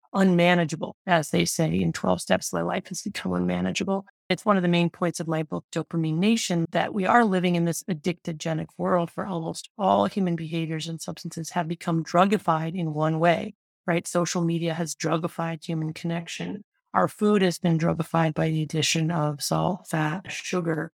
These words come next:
Reading is drugified the way that, you know, these genre novels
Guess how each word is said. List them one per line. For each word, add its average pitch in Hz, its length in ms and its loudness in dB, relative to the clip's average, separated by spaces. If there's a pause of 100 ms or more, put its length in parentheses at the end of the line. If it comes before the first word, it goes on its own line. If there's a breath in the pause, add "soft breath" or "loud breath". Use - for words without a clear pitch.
(160)
Reading 226 440 6
is 165 160 0
drugified 165 760 2
the 170 120 -2
way 170 200 2
that, 170 280 -6
you 180 80 0
know, 165 80 0
these 156 200 -4
genre 170 460 0
novels 165 640 -2